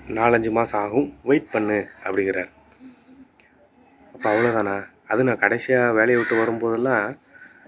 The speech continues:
யாரும் கடைசியா வேலையை விட்டு போகும்போதெல்லாம் வேலை செய்ய மாட்டாங்க சரியா. நானே நம்மளோட வீடியோல சொல்லியிருக்கேன்ல, அவ்வளோ அதிதீவிரமா வேலை செஞ்சேன். சாவுற மாதிரி வேலை செஞ்சேன். அப்படி வேலை செஞ்சேன்.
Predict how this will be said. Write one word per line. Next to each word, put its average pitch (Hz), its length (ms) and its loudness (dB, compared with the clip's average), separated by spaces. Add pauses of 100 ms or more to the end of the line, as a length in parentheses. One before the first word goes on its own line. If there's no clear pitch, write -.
(120)
யாரும் 123 380 4
கடைசியா 110 280 2
வேலையை 117 200 2
விட்டு 117 100 -4
போகும்போதெல்லாம் 113 420 0
வேலை 117 180 4
செய்ய 113 200 0
மாட்டாங்க 107 160 0
சரியா. 104 320 0
நானே 104 260 -2
நம்மளோட 107 260 2
வீடியோல 113 340 4
சொல்லியிருக்கேன்ல, 110 500 0 (920)
அவ்வளோ 110 420 4
அதிதீவிரமா 135 800 2
வேலை 110 160 4
செஞ்சேன். 107 340 -4 (480)
சாவுற 127 720 4
மாதிரி 117 240 2
வேலை 101 80 -2
செஞ்சேன். 101 460 -10
அப்படி 110 440 -8
வேலை 107 240 -4
செஞ்சேன். - 400 -6